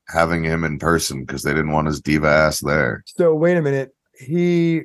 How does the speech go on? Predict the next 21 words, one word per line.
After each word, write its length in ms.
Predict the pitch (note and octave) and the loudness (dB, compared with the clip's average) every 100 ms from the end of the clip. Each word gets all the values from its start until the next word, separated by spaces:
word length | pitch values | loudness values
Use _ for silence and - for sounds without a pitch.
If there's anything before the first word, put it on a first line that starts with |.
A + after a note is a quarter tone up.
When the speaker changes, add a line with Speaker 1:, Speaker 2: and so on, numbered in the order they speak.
| - | -8
Speaker 2:
was 480 | B2+ C#3+ C#3 C3+ A#2+ | -2 2 2 2 -2
banished 720 | - C#3+ E3 F#3 C#3 A#2+ - - | -4 0 2 2 0 -2 -8 -2
from 220 | D3+ D#3 | 0 2
the 80 | D3 | 0
Mandalorians 1120 | C#3 C3+ C3 B2+ B2+ B2+ B2 B2 B2 C3 B2 - | 2 2 2 2 2 2 0 0 -2 -6 -8 -6
because 420 | B2+ B2+ B2+ A#2+ | -4 0 0 0
he 80 | B2 | -4
took 200 | - A#2+ | -4 -2
his 160 | B2 A2 | -2 -2
mask 480 | B2 B2 A#2 - | 0 0 -2 -2
off, 340 | C3 B2 A#2 A2 | 0 2 0 -4
but 100 | A#2+ A#2 | -6 -2
now 260 | B2 B2+ | -2 -2
it's 200 | B2+ B2 | -4 -2
okay. 560 | B2 A#2+ A2 C3 C3 C#3 | 0 0 -2 0 2 2
They 160 | C3 A#2 | 0 -2
absolved 560 | A2 A2 A#2+ B2+ B2 | -4 -2 0 0 0
him, 360 | D3 D3 D3 B2 | -2 -2 -4 -6
like, 200 | B2+ A#2 | -8 -8
he 220 | - B2 A#2+ | -6 -2 -2
accepted 800 | A2 - A#2+ A2+ B2+ A#2+ A2 | -2 0 0 0 2 2 0